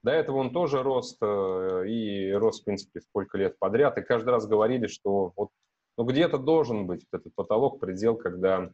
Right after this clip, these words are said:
индекс сдует. Я тоже такие, м, настроения раньше разделял, но всё-таки понимал, что каких-то, ну, супер-мега объективных, фундаментальных, э, предпосылок для коррекции,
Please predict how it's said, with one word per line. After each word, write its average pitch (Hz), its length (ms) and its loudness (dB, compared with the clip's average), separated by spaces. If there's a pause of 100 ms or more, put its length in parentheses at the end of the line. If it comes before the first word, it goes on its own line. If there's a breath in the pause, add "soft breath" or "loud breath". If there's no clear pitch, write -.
индекс 98 380 -6
сдует. 92 440 -6 (920 soft breath)
Я 151 240 4
тоже 151 340 2
такие, 104 480 0 (320)
м, 90 420 -6
настроения 107 480 0
раньше 104 280 0
разделял, 113 480 0
но 107 80 -2
всё-таки 113 420 -2
понимал, 113 360 0
что - 180 -12
каких-то, 90 580 -2 (880)
ну, 110 100 0
супер-мега 120 580 2
объективных, 113 580 0
фундаментальных, 104 760 0
э, 95 120 0
предпосылок 95 600 -4
для 92 120 -2
коррекции, 92 600 -2